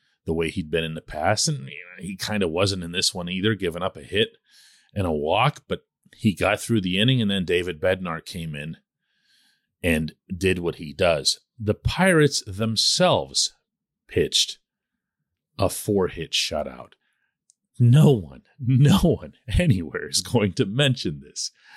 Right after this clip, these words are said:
No one is going to mention either that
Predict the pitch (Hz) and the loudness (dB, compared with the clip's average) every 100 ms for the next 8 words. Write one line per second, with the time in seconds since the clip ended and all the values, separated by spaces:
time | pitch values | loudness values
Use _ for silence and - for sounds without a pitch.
0 | - 143 127 131 180 214 220 220 190 208 | -14 -2 6 8 10 8 8 4 4 4
1 | 220 214 208 220 220 226 214 202 247 240 | 4 4 4 4 6 4 2 2 4 6
2 | 190 196 196 170 _ _ _ - 127 123 | 6 6 4 2 _ _ _ 0 4 4
3 | 156 | 4